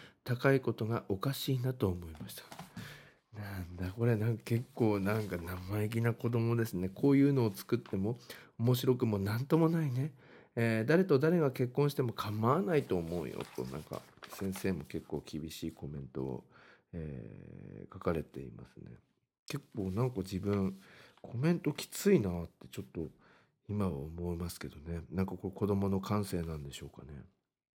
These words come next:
えー、平成元年十二月七日木曜日曇り。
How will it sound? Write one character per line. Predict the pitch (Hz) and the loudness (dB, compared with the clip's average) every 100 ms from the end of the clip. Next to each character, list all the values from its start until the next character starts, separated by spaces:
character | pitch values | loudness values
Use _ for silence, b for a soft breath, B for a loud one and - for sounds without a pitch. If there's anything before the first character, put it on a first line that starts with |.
| _ _ b b b b b b _ _ _ _ _ - | _ _ b b b b b b _ _ _ _ _ -4
え | 101 92 90 85 67 64 - | 0 0 0 -2 -6 -12 4
ー、 | |
平 | 143 139 | 8 8
成 | 131 127 | 8 6
元 | 120 117 | 6 4
年 | 98 90 | 4 4
十 | 87 117 | 6 6
二 | 127 | 6
月 | 127 127 117 | 4 4 2
七 | 110 110 | 2 2
日 | 107 | 2
木 | 95 90 90 135 | 2 0 -2 2
曜 | 139 117 | 4 4
日 | 95 | 2
曇 | - - 92 90 | -4 -4 0 0
り。 | 87 | -2